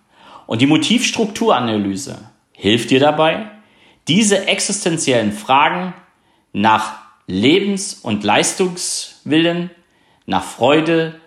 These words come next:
Sinn und deinem Selbst zu beantworten. Und genau das ist das, was ich auch in meiner Arbeit tue, wenn die Leute sich an mich wenden und einfach mal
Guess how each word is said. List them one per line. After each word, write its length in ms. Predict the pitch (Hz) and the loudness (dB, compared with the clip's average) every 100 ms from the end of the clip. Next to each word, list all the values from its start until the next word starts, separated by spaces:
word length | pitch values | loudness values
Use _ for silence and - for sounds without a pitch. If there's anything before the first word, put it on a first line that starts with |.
| _ | _
Sinn 580 | - - 135 135 139 - _ _ _ | -4 2 4 4 -2 -10 _ _ _
und 180 | 101 92 | -4 0
deinem 300 | 95 92 80 | 0 0 -2
Selbst 760 | 90 98 104 - - - _ | -2 -2 -4 -8 -12 -18 _
zu 140 | - 117 | -8 -4
beantworten. 600 | 92 87 - 64 - - _ _ _ _ - - - | -4 -6 -10 -18 -18 -20 _ _ _ _ -20 -20 -8
Und 140 | 110 110 | -4 0
genau 460 | 139 147 165 - - | 4 4 2 -2 -4
das 240 | 151 208 | -2 -2
ist 220 | 175 - | -2 0
das, 260 | 165 196 160 | 0 0 0
was 220 | 151 - | -2 -2
ich 220 | 190 - - | -6 -6 0
auch 380 | 151 196 - - | 2 2 -2 -4
in 100 | 113 | 0
meiner 360 | 117 165 170 | 0 2 0
Arbeit 440 | - 127 143 120 - | 2 2 2 0 -2
tue, 300 | 175 202 147 | 0 2 2
wenn 120 | 135 | 0
die 100 | 113 | 2
Leute 300 | 120 156 156 | 2 2 0
sich 320 | 156 160 - | -2 -2 -2
an 140 | 120 | -4
mich 180 | 113 107 | -4 -2
wenden 420 | 110 151 175 170 | -2 -2 -2 -6
und 200 | 113 107 | -4 -4
einfach 340 | 127 143 151 143 | -2 0 -2 2
mal 360 | 139 143 143 | 2 4 0